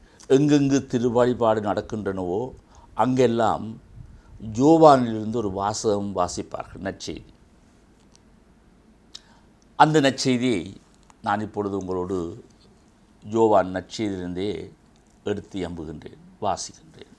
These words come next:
படிக்கின்றேன். "என்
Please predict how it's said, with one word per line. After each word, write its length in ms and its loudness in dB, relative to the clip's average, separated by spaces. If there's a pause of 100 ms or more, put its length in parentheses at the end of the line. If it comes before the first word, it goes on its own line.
(140)
படிக்கின்றேன். 600 -6 (4000)
"என் 140 2